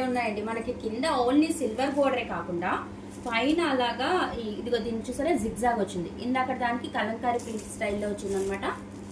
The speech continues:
ఇదిగోండి పళ్ళు పార్ట్, చాలా బాగుంది కదా, మొత్తం డిజిటల్ ప్రింట్స్ అండి. ఏమన్నా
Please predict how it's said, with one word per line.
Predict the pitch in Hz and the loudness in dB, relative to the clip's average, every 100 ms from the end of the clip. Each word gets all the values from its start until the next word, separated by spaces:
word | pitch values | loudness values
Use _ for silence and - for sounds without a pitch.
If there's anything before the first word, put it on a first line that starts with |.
| - - - - - - - - | -12 -12 -12 -12 -12 -12 -12 -6
ఇదిగోండి | 175 170 147 147 | -2 0 0 0
పళ్ళు | 180 165 170 | 0 0 0
పార్ట్, | 147 - - - - - - - - - - - - - - - - - - - - | -2 -6 -10 -12 -12 -12 -12 -12 -12 -12 -12 -12 -12 -12 -12 -12 -12 -12 -12 -10 -6
చాలా | 214 190 190 208 226 | -2 2 2 2 0
బాగుంది | 220 202 185 190 | 0 0 -2 -4
కదా, | 214 262 202 | -4 -6 -8
మొత్తం | 180 - - 240 240 | -8 -8 0 0 0
డిజిటల్ | 220 - 220 202 | -4 -4 -6 -6
ప్రింట్స్ | 196 196 196 | -8 -6 -6
అండి. | 180 180 - - 202 196 196 | -4 -6 -8 -12 -10 -6 -4
ఏమన్నా | 208 190 196 | -2 -2 0